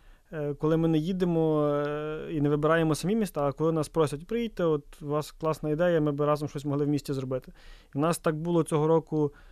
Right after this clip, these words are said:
точно з Енергодаром і точно з Червоноградом. Е, і, е, і я с-, ми тепер так собі аналізуємо і, е, розуміємо, що в тих містах зараз, ну, в Ен-, в Червонограді вже відкрилося, в Енергодарі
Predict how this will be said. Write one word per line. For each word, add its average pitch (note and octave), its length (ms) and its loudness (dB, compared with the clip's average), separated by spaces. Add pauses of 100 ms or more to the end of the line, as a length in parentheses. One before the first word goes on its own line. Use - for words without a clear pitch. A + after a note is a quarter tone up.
(160)
точно E3+ 300 0
з D3 80 0
Енергодаром D3+ 540 2
і - 20 -2
точно D3+ 280 -2
з - 40 -8
Червоноградом. C#3 640 -2 (580)
Е, C#3+ 480 0
і, C#3+ 380 2
е, C#3+ 720 2 (200)
і E3 80 -2
я D3+ 80 6
с-, D#3 140 -2
ми D#3+ 180 2
тепер D#3 240 -4
так D#3+ 120 -2
собі D#3+ 180 0
аналізуємо D#3+ 600 4
і, D3+ 320 0 (140)
е, D3 140 0
розуміємо, D#3 480 0
що - 160 -4
в C3 80 -6
тих - 220 -4
містах E3 440 -2
зараз, D3+ 460 0 (540)
ну, D#3 220 0
в C3+ 180 -4
Ен-, D3+ 120 0
в D3+ 60 -4
Червонограді D3 420 0
вже D3+ 120 2
відкрилося, E3+ 640 0
в C#3+ 140 -2
Енергодарі D3+ 640 0